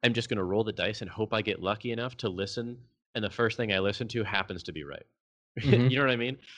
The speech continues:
Speaker 2: Yeah.
Speaker 1: So when you, when you listen to, I mean, the Rubin Report is incredibly guilty of this, in my opinion. And if you like the show, just hear me out. Rubin, do-,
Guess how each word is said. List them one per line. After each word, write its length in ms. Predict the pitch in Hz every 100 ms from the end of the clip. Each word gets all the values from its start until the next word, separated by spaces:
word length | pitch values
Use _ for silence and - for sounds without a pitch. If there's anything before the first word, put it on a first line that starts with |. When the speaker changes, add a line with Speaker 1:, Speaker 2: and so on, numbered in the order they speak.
| -
Speaker 2:
Yeah. 220 | 139 117
Speaker 1:
So 40 | 123
when 140 | 127
you, 200 | 135 165
when 200 | 131 127
you 160 | 139 175
listen 380 | 131 123 117
to, 200 | 104 95 90
I 40 |
mean, 140 | 101
the 80 | 98
Rubin 340 | 90 143 165 131
Report 380 | 107 104 95 -
is 380 | 90 82 78 - _
incredibly 640 | 107 92 - 101 87 80 76
guilty 340 | 80 76 78
of 80 | 76
this, 180 | 80 -
in 60 | 76
my 160 | 73
opinion. 440 | 76 80 82 - 101 - - _
And 80 | 131
if 120 | 123
you 80 | 117
like 200 | 117 147
the 80 | 156
show, 180 | - 123
just 180 | 113
hear 140 | - 107
me 160 | 90
out. 160 | - - _ _ _ _ _ _ _ _ _ _ _ 113 -
Rubin, 680 | 104 98 131 180 202 196 175 - _ _ - - -
do-, 160 | 110